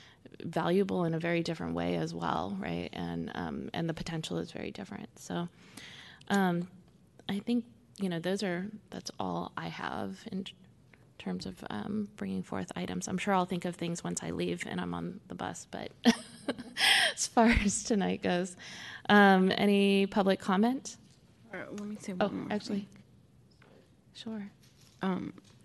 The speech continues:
Speaker 2: just wanted to s-, make an announcement on August first. There's I Love Tenderloin activations in the Tenderloin. They're doing, like, a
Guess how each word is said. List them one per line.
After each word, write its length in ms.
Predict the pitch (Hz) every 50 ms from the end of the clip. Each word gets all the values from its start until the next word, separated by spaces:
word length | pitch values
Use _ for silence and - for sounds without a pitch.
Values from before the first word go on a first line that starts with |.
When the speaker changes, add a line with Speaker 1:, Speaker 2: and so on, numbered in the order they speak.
| - - - - - -
Speaker 2:
just 200 | - 208 - -
wanted 360 | 226 220 214 208 208 196 208
to 140 | - 208 202
s-, 440 | 175 175 170 170 180 - - - - - - - - - - _ - - - -
make 220 | 180 190 190 -
an 80 | 202 208
announcement 680 | 185 185 185 180 185 196 196 - - 208 196 185 180 - -
on 240 | 185 180 170 175 - - - - -
August 480 | - 185 190 190 196 196 190 - -
first. 680 | - - - 196 185 185 180 180 180 - - - - - - - - - - - - - -
There's 520 | 190 180 180 180 180 170 - - - - - - _ -
I 180 | 156 165 175 180
Love 320 | 175 175 175 175 175 175
Tenderloin 640 | - - - 180 175 170 175 175 180 175 170 175 175
activations 1120 | - 131 - - - 185 170 175 165 165 - - - 180 170 165 165 170 170 170 - -
in 140 | - - 180
the 80 | 175
Tenderloin. 800 | 165 - - 180 175 170 170 170 170 170 165 165 170 165 165 165 - - - - - - - - - -
They're 120 | - -
doing, 320 | 170 170 175 165 165 165
like, 260 | 165 - - - - -
a 240 | - - 71 -